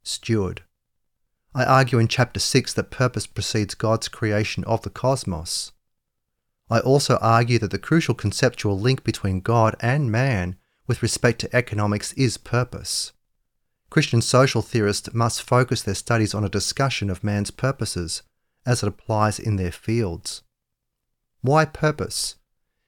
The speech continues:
Because man's purposes reflect God's original purpose. Man's purposes are not autonomous.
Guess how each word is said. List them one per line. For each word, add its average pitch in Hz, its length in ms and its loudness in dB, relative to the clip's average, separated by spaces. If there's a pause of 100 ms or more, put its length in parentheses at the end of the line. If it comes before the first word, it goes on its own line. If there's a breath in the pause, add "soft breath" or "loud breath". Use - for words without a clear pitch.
Because 135 280 2
man's 160 280 6
purposes - 560 0
reflect - 460 -2
God's 120 340 4
original 104 500 0
purpose. - 680 -4 (480)
Man's 120 260 4
purposes 113 600 -2
are 104 200 0
not 113 360 0
autonomous. 95 800 -6